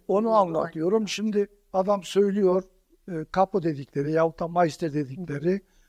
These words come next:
Speaker 1: adamlar el işaretiyle anlaşamıyoruz. Bunu yap, onu yap falan.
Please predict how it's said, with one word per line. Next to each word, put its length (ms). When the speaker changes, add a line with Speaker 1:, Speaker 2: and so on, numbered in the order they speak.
Speaker 1:
adamlar 540
el 160
işaretiyle 760
anlaşamıyoruz. 960
Bunu 140
yap, 360
onu 240
yap 280
falan. 420